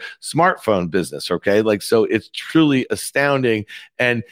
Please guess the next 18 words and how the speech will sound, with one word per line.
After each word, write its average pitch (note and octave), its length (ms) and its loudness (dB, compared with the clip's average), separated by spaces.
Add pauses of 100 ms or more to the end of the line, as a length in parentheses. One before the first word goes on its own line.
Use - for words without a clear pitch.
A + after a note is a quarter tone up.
(120)
if - 200 -2
this F#3 200 2
company D3+ 500 -4
now, G2+ 260 0
as G#2 220 -2
you B2+ 140 -4
just B2 240 -8
mentioned, A#2+ 500 -6
if - 200 -6
the G2+ 60 -6
car F3+ 440 0
for E3 220 -2
them A#2 500 0 (240)
is C3+ 200 0
software, F2 920 -2
right? G#2+ 340 0 (260)
And B2 140 0
if B2 200 -2